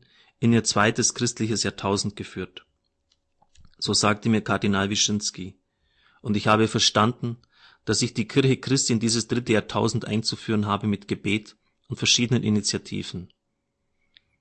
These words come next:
Doch zugleich habe ich erkannt, dass das nicht genügt. Man musste sie mit dem Leiden einführen,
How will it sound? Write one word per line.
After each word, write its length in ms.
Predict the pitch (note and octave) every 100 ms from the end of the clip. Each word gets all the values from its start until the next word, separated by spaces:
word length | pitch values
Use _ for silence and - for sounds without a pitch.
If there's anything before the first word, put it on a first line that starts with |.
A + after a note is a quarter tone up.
| _
Doch 160 | A#2 A2
zugleich 480 | D3 C#3+ C#3+ B2+
habe 180 | A2+ A2+
ich 100 | A2
erkannt, 420 | G#2 - G#2+ A#2
dass 140 | G#2+ -
das 220 | G#2+ -
nicht 200 | G#2+ -
genügt. 520 | G2+ G#2 F#2+ - - _ _ _ _ _ _ _ _ _ _ -
Man 180 | A2+ A#2+
musste 260 | C3 -
sie 180 | - B2
mit 180 | A#2+ A2
dem 100 | G#2
Leiden 340 | G2 G2+ G#2+
einführen, 680 | - G2+ G2+ - G2 F#2+ F#2+